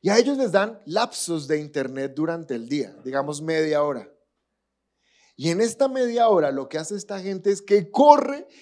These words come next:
y se descarga las prédicas para tenerlas y poderlas compartir con la gente en Cuba.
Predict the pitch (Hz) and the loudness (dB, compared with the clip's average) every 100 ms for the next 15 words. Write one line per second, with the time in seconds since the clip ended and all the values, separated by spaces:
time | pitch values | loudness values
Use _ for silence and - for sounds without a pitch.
0 | _ - 196 208 196 175 - 196 214 233 | _ -4 2 4 4 0 -2 -6 -4 0
1 | 233 - - 208 226 226 233 - 190 170 | 2 2 0 0 0 -2 -6 0 2 2
2 | 165 147 175 156 160 175 - 165 151 151 | 0 -2 -2 -2 -2 -4 -8 -8 0 2
3 | 147 151 165 - _ 160 151 131 127 143 | 2 0 -4 -8 _ -6 -2 -2 -4 -10
4 | 135 160 160 139 131 131 135 170 123 | -12 -12 -12 -14 -14 -14 -12 -12 -12